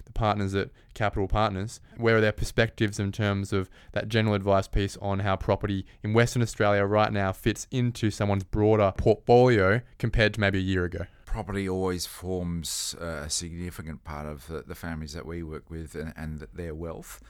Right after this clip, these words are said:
Speaker 2: We don't have the expertise to advise on how much and when, but we will certainly guide them in terms of the parameters of their broader plan and what they want to achieve over their life. And incorporating property can have significant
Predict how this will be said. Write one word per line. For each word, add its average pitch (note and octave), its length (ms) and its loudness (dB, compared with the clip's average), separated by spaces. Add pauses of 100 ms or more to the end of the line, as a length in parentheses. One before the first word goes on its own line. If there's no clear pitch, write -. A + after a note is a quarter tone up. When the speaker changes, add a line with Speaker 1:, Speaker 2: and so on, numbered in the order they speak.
(120)
Speaker 2:
We G#2 140 -4
don't F2+ 160 -2
have D#2 140 -8
the E2+ 100 -8
expertise F2 680 -8
to D#2+ 360 -8
advise D#2+ 480 -8
on D#2 380 -8 (440)
how E2+ 180 -6
much F2+ 360 -6
and D#2 160 -8
when, G2 420 -10 (120)
but E2+ 440 -6 (360)
we F2+ 100 -4
will E2 120 -6
certainly F#2 360 -6
guide E2+ 420 -6
them F2+ 340 -10
in E2+ 160 -6
terms F2 320 -8
of D2+ 60 -14
the E2 80 -8
parameters E2 420 -8
of E2+ 80 -10
their E2 100 -8
broader E2+ 300 -6
plan F2 240 -8
and E2+ 140 -8
what G#2 160 -6
they G2 100 -2
want F#2 180 -4
to D#2 60 -8
achieve F2 400 -8
over E2+ 180 -8
their D#2+ 180 -8
life. D2+ 440 -10
And E2 260 -8 (320)
incorporating F#2 640 -6
property A2+ 600 -10
can E2 460 -8 (100)
have E2+ 300 -10
significant F2+ 800 -6